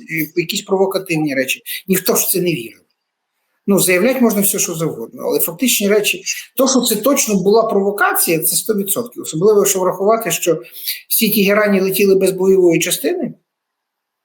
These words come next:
Е, більше того, в деяких зразків були замість бойової частини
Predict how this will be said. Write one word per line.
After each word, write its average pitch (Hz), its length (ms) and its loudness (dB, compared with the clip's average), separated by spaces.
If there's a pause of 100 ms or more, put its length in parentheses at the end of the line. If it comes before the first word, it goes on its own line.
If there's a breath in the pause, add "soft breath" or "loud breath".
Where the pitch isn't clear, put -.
(1160)
Е, 151 260 4
більше 233 480 2
того, 214 300 4
в 156 120 -4
деяких 202 760 2
зразків 180 600 2
були 180 540 4
замість 180 320 -2
бойової 190 440 4
частини 170 680 -2